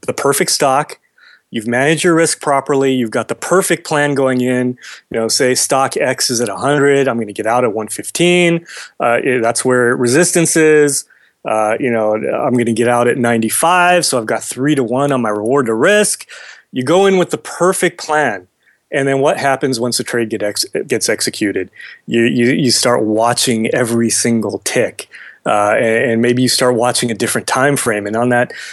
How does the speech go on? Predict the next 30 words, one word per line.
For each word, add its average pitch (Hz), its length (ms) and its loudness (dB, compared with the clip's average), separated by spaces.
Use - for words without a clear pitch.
faster 139 580 0
time 151 340 0
frame, 123 500 0
something 147 560 0
looks 135 260 0
meaningful. 139 640 2
But 127 260 0
i-, 160 140 2
if 151 180 0
you 131 60 2
think 147 260 0
about 135 220 2
it - 20 2
on 127 100 0
the 123 60 -2
time 131 240 -2
frame 127 240 0
you 123 100 2
were, 120 220 2
you 123 160 -4
were 120 140 2
looking 175 320 2
at, 131 120 2
it 127 60 2
really 156 220 2
wouldn't 139 220 0
have 127 100 -4
had 127 180 -2
an 123 100 -6
impact. 143 500 -4